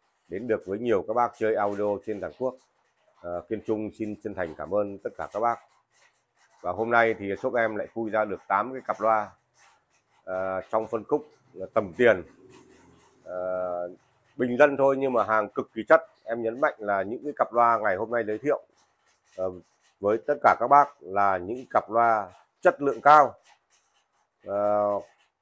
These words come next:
có cái đường kính bát khoảng hai mươi lăm xăng ti mét,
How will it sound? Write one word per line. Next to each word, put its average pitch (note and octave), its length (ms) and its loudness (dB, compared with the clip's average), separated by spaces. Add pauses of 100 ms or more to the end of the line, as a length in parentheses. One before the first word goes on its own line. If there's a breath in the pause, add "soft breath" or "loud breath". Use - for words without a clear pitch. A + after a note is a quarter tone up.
(320)
có G#2+ 100 2
cái A#2+ 120 -4
đường C#3 220 2
kính A#2 160 -2
bát D#3+ 220 6 (600)
khoảng E2+ 200 -4
hai C3 180 2
mươi C3+ 160 -2
lăm C#3 200 2
xăng C#3 240 -2
ti C3+ 140 -6
mét, D#3 180 4